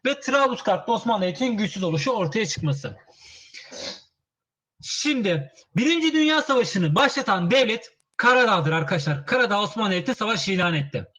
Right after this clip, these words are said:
Akabinde Bulgaristan, Yunanistan, Sırbistan savaş ilan ediyor ve arkadaşlar Osmanlı Devleti çok ağır bir yenilgi alıyor.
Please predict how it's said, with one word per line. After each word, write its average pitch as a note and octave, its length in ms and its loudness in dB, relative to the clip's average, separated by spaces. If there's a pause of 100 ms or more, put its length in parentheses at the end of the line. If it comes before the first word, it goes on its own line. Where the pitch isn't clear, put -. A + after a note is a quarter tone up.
(1300)
Akabinde C4 760 2
Bulgaristan, B3+ 540 0
Yunanistan, G3+ 500 -2
Sırbistan E3+ 540 -2
savaş G#3+ 460 -2
ilan A#3+ 300 2
ediyor B3 460 2 (360)
ve C4 120 4
arkadaşlar A#3+ 720 2
Osmanlı G#3+ 760 0
Devleti F#3+ 440 -2
çok A#3 260 -2
ağır F#3+ 280 4
bir D3 140 2
yenilgi G#3 480 0
alıyor. A3+ 300 0